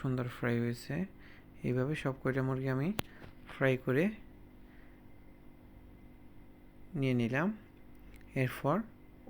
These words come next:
অনিয়ন ফ্রাই অয়েল দিয়ে দিলাম একটা কড়াইতে, দুই টেবিল স্পুন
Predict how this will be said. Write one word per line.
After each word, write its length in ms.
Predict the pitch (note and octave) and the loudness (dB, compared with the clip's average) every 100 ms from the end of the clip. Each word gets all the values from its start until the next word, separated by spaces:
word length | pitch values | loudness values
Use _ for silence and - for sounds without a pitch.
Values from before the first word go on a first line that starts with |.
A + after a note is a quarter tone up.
| F3 | 0
অনিয়ন 280 | B2+ B2+ C3 C3 | 2 4 2 -2
ফ্রাই 240 | - D3 G3 A3 - - - - - | 2 4 4 0 -8 -18 -18 -18 0
অয়েল 200 | C3+ C3+ C3 | 6 6 6
দিয়ে 160 | C3 B2+ B2 | 2 2 4
দিলাম 200 | C#3 D3 | 4 2
একটা 180 | C3 C#3+ F3+ A#3 - - - | 2 4 4 2 -6 -18 0
কড়াইতে, 440 | B2 A#2+ A#2+ - G3 A#3 - - - C#3 | 4 6 4 2 0 0 -8 -10 -2 2
দুই 100 | C3+ | 4
টেবিল 220 | C#3 C3 B2+ B2+ | 4 4 4 -2
স্পুন 260 | - D3 | -2 0